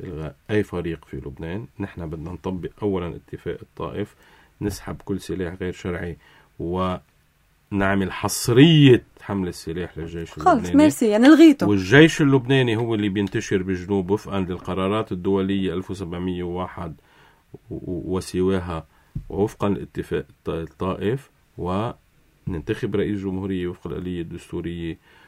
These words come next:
Speaker 1: وليربح من يربح، وليربح من يربح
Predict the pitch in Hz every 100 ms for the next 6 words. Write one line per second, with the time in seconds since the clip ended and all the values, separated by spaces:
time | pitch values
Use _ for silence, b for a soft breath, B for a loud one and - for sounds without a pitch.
0 | b 87 87 98 131 131 110 113 104 104
1 | 104 98 87 90 - - _ _ _ _
2 | _ _ _ _ _ _ _ 90 92 101
3 | 123 113 107 98 98 98 90 95 -